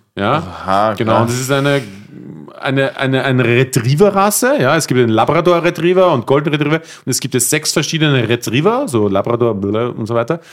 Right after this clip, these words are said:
Speaker 1: Und das ist die kleinste. Schulterhöhe ungefähr, äh, fünfzig bis zweiundfünfzig Zentimeter bei den Rüden, die Damen sind ein bisschen kleiner. Und es sieht ein bisschen aus wie ein, äh, wie ein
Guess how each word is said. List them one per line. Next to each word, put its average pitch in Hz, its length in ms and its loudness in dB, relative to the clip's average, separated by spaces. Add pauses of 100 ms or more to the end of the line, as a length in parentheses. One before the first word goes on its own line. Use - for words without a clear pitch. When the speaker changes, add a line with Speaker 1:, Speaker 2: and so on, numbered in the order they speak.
(140)
Speaker 1:
Und 127 80 -6
das 120 80 -4
ist - 140 -6
die 139 100 -14
kleinste. 110 680 -2 (280)
Schulterhöhe 151 680 2
ungefähr, 143 720 2
äh, 123 220 0
fünfzig 151 600 -4
bis 123 140 -6
zweiundfünfzig 120 540 -4
Zentimeter 113 480 -2
bei 139 80 -2
den 135 160 -2
Rüden, 135 440 -4
die 107 400 -6
Damen 104 240 -4
sind 104 140 -8
ein - 20 -4
bisschen 101 220 -10
kleiner. 135 240 -4 (420)
Und 117 280 0
es - 180 -6
sieht 160 180 -2
ein 131 180 -4
bisschen 196 340 -2
aus 175 340 0
wie 170 120 4
ein, 170 140 2
äh, 156 300 2
wie 143 80 2
ein 120 200 -4